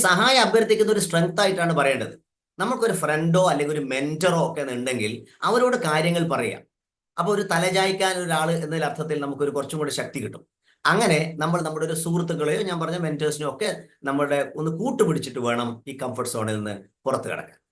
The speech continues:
ഇങ്ങനെ അഞ്ച് കാര്യങ്ങളാണ് ഈ കംഫർട്ട് സോണിൽ നിന്ന് പുറത്തു കടക്കാൻ വേണ്ടി നമ്മൾ ചെയ്യേണ്ടത്. എന്താണ് കംഫർട്ട് സോൺ എന്നും ആ കംഫർട്ട് സോണിൽ നിന്ന് ബ്രേക്ക് ചെയ്ത് പുറത്തു കടന്നാലുള്ള നേട്ടങ്ങളെക്കുറിച്ചും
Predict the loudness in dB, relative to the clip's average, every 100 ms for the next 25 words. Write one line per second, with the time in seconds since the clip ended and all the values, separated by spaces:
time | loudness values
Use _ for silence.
0 | _ 2 4 4 2 -4 -2 0 0 -2
1 | -2 0 4 4 2 0 -2 -2 -6 -12
2 | _ -4 -4 -4 -6 -6 -4 -2 -2 -2
3 | -2 -4 -4 -6 -4 -6 -6 -10 -10 -10
4 | -10 -12 -16 -10 -6 -6 -6 -6 -4 -6
5 | -10 _ _ _ _ -8 -8 -12 _ _
6 | _ _ _ _ _ 2 4 4 4 4
7 | 2 0 2 2 2 2 0 -4 -8 _
8 | _ _ -2 0 0 0 -4 -2 0 2
9 | 2 2 0 -2 2 4 4 2 0 0
10 | -2 -4 -4 -2 -2 0 0 0 2 0
11 | 0 -8 -6 0 0 0 0 0 0 -4
12 | -8 -12